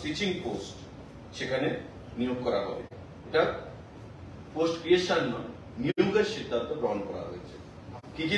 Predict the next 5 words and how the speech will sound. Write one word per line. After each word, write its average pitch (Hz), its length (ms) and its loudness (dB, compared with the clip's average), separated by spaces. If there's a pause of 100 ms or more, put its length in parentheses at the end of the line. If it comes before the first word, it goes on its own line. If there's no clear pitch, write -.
post 185 260 4
রয়েছে 185 280 2
সেখানে? 185 300 0 (1400)
একখানা 180 320 8 (220)
post 170 300 2